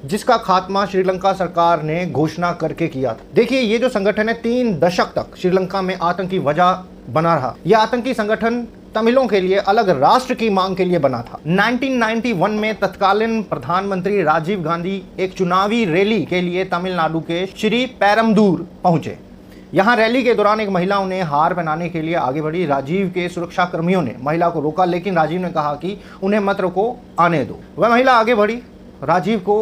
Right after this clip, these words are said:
हार पहनाया और उनके पांव छूने के लिए झुकी। एक जोरदार धमाका हुआ। धमाके में राजीव गांधी की मौत हो गई।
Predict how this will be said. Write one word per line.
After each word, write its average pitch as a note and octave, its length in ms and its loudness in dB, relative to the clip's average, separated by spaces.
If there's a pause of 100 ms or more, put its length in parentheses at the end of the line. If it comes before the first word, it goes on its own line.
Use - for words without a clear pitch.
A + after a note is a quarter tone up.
(240)
हार E3+ 220 4
पहनाया F#3 340 -2
और F3+ 280 -2
उनके F#3 280 -2
पांव F#3 280 0
छूने F#3+ 300 -4
के F#3 100 -2
लिए F3 180 -2
झुकी। D3+ 340 -6 (120)
एक C#3+ 120 -4
जोरदार F3 460 0
धमाका D3 320 -2
हुआ। E3 260 0 (140)
धमाके D#3+ 320 -2
में D#3+ 160 -6
राजीव C#3+ 300 -2
गांधी C#3+ 240 -6
की D3 120 -6
मौत C#3+ 240 -4
हो E3 100 -2
गई। D#3 180 -8